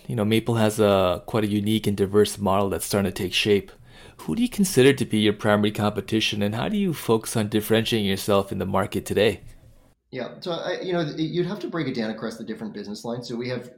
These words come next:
Speaker 2: c-, certain pa-, parties that compete with us in different areas. So if you look at the, the, the B two B side, employer and insurer, I, I would say there's two main competitors that we regularly come up against.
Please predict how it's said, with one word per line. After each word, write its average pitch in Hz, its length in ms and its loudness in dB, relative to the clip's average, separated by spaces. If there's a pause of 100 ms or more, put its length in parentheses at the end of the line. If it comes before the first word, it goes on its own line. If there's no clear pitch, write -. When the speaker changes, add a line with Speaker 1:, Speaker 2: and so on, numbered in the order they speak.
Speaker 2:
c-, - 180 -14
certain 175 300 -10
pa-, 139 260 -6
parties 113 300 -6
that 107 120 -8
compete 107 260 -10
with 107 100 -10
us 98 100 -10
in 104 120 -12
different 107 340 -10
areas. 101 400 -14
So 107 220 -8 (480)
if 147 120 -4
you 143 160 0
look 147 240 -2
at 127 240 -4
the, 120 320 -4
the, 107 320 -2
the 110 140 -6
B 117 180 -4
two 107 100 -2
B 110 160 -6
side, 107 260 -6
employer 107 460 -8
and 101 100 -10
insurer, 104 460 -10
I, 117 100 -4
I 117 160 -8
would 113 120 -8
say 120 80 -8
there's 107 220 -8
two - 180 -10
main 113 240 -2
competitors 101 560 -12
that - 120 -16
we 107 120 -16
regularly 107 520 -14
come 104 180 -18
up 104 140 -16
against. 107 380 -10